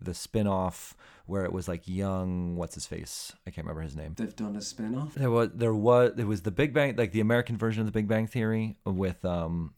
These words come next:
Speaker 1: oh my God, I'm gonna pull the, these actors' names up 'cause I don't know actors.
Speaker 2: Oh no, not, not Sheldon.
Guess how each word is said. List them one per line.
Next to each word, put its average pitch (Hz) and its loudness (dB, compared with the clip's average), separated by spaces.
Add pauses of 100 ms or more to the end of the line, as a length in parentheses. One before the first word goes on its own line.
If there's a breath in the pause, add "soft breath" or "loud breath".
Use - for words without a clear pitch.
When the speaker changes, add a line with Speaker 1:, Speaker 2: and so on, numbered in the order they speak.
Speaker 1:
oh 95 -2
my 73 -6
God, 76 -8
I'm 85 -6
gonna 85 -6
pull 85 -12
the, 85 -10
these 87 -6
actors' 78 -10
names 85 -6
up 82 -10
'cause 90 -10
I 80 -4
don't 80 -8
know 78 -8
actors. - -6
Speaker 2:
Oh 120 0
no, 110 0
not, 131 4
not 127 4
Sheldon. 107 -2